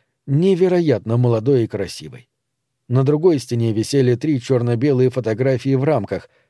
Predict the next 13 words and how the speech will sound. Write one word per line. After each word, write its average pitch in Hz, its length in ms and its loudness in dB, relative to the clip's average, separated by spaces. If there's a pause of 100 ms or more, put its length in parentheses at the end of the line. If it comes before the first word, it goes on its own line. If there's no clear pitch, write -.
(140)
фотографии 123 760 0 (260)
Великой 123 580 2
охоты 131 340 -2
на 127 180 0
змей. 110 480 -4 (600)
На 120 240 0
одной 135 260 0
были 123 340 0 (360)
запечатлены 123 880 -2
мужчины, 127 580 -2 (340)
которые 120 380 0
разгружали 123 640 2
грузовики, 113 680 -2